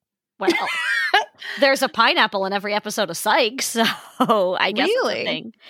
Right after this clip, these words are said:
Speaker 2: And there's
Speaker 1: Yes.
Speaker 2: an orange in every, um, every different scene in, um, what's the, what's the one with, um,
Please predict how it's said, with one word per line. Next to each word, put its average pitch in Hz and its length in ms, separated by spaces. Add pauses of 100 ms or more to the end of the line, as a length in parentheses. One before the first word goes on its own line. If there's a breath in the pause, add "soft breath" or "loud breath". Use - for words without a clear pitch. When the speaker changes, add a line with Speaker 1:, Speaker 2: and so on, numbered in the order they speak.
(180 loud breath)
Speaker 2:
And 247 160
there's 254 160
Speaker 1:
Yes. 262 60
Speaker 2:
an 247 160
orange 247 540
in 220 240
every, 220 840
um, 196 800 (140)
every 220 240
different 214 300
scene 208 560
in, 190 680
um, 220 680 (580)
what's 220 360
the, 196 760 (400)
what's 220 220
the 269 100
one 254 260
with, 240 320
um, 202 540